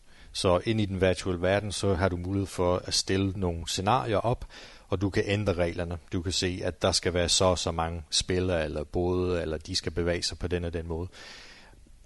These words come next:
Og det er, det er en smart måde, for eksempel for, lad os sige, en, en atlet at træne, og i forhold til at huske mange sekvenser, eller træne forskellige scenarier,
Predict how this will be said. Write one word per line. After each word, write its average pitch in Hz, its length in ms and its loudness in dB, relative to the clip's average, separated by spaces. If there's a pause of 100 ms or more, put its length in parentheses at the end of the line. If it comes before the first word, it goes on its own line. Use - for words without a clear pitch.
(160)
Og 107 180 4
det 123 260 8
er, 90 220 6
det 110 140 0
er 107 40 2
en 101 40 2
smart 101 340 6
måde, 104 220 4
for 95 140 -4
eksempel 92 300 -4
for, 85 340 2 (160)
lad 90 140 0
os 80 80 -2
sige, 87 160 -2
en, 87 80 -6
en 90 160 -4
atlet 95 320 -2
at 92 80 -2
træne, 104 520 0
og 85 420 2
i 95 80 -8
forhold 92 240 -4
til 90 100 -2
at 85 60 4
huske 101 400 -4
mange 87 360 -2
sekvenser, 110 720 2
eller 82 260 0
træne 95 400 -2
forskellige 90 440 -6
scenarier, 120 480 -4